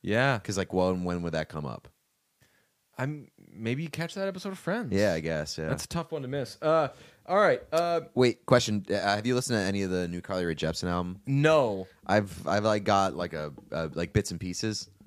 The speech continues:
Speaker 2: Very underwhelming. It's,
Speaker 1: Really?
Speaker 2: it bums me out
Speaker 1: Is
Speaker 2: to
Speaker 1: it
Speaker 2: say, yeah.
Speaker 1: out yet?
Speaker 2: Yeah, it's out,
Speaker 1: I thought
Speaker 2: yeah.
Speaker 1: that just
Speaker 2: The Loveliest
Speaker 1: two
Speaker 2: Time. It came out on,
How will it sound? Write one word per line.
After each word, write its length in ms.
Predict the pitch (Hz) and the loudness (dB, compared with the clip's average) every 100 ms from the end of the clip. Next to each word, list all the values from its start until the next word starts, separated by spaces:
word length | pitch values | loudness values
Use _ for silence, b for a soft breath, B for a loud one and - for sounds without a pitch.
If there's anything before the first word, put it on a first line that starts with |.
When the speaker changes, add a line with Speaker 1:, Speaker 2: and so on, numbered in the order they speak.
| - _ | -20 _
Speaker 2:
Very 140 | - 50 | -6 -6
underwhelming. 560 | 50 52 50 52 58 - _ | -6 -6 -6 -6 -8 -10 _
It's, 100 | - | -4
Speaker 1:
Really? 300 | 120 160 202 | 0 2 2
Speaker 2:
it 40 | 285 | 2
bums 260 | 202 - | 2 2
me 80 | 87 | -2
out 160 | 76 151 | -2 0
Speaker 1:
Is 120 | 139 | 0
Speaker 2:
to 80 | 185 | 0
Speaker 1:
it 60 | 82 | -2
Speaker 2:
say, 40 | |
yeah. 140 | 139 | -2
Speaker 1:
out 260 | 143 233 311 B B | 0 -2 -6 B B
yet? 120 | - | -2
Speaker 2:
Yeah, 140 | 87 82 | 0 0
it's 120 | 78 | -2
out, 140 | 71 67 | -4 -2
Speaker 1:
I 60 | |
thought 100 | 147 - | -2 0
Speaker 2:
yeah. 120 | 95 | -2
Speaker 1:
that 140 | 73 | -4
just 300 | 107 160 - | -8 -8 -4
Speaker 2:
The 100 | 87 | -2
Loveliest 380 | 87 85 87 82 | 0 2 0 -2
Speaker 1:
two 60 | 85 | -4
Speaker 2:
Time. 200 | 82 80 | -4 -6
It 40 | 76 | -8
came 120 | 85 | -6
out 120 | 85 | -6
on, 240 | 78 76 | -6 -8